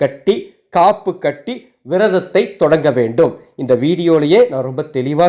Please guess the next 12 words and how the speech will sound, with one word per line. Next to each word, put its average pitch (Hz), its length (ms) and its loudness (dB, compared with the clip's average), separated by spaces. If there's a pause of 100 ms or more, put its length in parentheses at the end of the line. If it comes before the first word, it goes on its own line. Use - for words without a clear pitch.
(120)
சொல்லிட்டேன். 135 420 0 (460)
யாரால 175 500 2 (640)
எதை 226 220 0 (360)
செய்ய 151 280 2
முடியுமோ 160 400 -2
அதை 147 240 2
செய்யுங்க. 143 320 0 (380)
கலசம் 151 300 2
கட்ட 139 220 -2
முடிஞ்சவங்க 131 420 -2
கலசம் 165 280 0
கட்டிக்கோங்க, 165 440 0